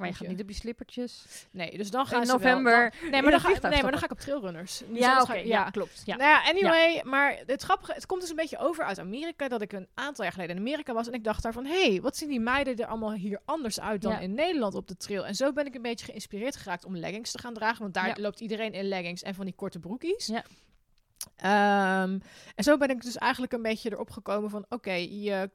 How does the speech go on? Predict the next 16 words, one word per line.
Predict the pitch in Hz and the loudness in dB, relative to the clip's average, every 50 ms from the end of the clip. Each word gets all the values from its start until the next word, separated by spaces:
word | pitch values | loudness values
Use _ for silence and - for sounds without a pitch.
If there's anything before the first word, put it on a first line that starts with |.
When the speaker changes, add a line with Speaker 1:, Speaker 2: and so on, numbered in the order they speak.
| _ | _
Speaker 1:
kunt | - 269 269 233 | -6 -6 -4 -4
er | 247 208 | -4 -6
dus | 202 190 - | -6 -6 -4
ook | - 226 202 - _ _ _ _ _ _ _ _ _ | -4 -6 -6 -6 _ _ _ _ _ _ _ _ _
wat | - 196 214 208 - | -4 -4 -4 -4 -4
anders | - 180 196 202 226 269 269 262 | -6 -6 -6 -4 -6 -6 -6 -4
uitzien." | - 220 240 277 262 - - 277 294 339 427 494 - _ _ _ _ _ _ _ _ _ _ _ | -2 -2 -2 -2 -4 -6 -8 -8 -6 -6 -8 -8 -12 _ _ _ _ _ _ _ _ _ _ _
En | 220 240 | -2 0
Nederlanders | 240 254 302 339 330 294 254 240 233 - | 2 2 2 2 2 0 -2 -2 -4 -6
zijn | - 226 208 202 | -6 -8 -8 -8
echt, | - 247 - - - | -8 -10 -10 -12 -14
eh, | - - 165 - - - - - 311 | -14 -14 -14 -14 -14 -16 -18 -20 -12
wat | 392 440 427 - | -10 -10 -8 -6
meer | 349 285 220 180 | -4 -4 -4 -4
van | 180 196 190 180 | -4 -6 -6 -6
de, | 175 170 170 | -6 -6 -6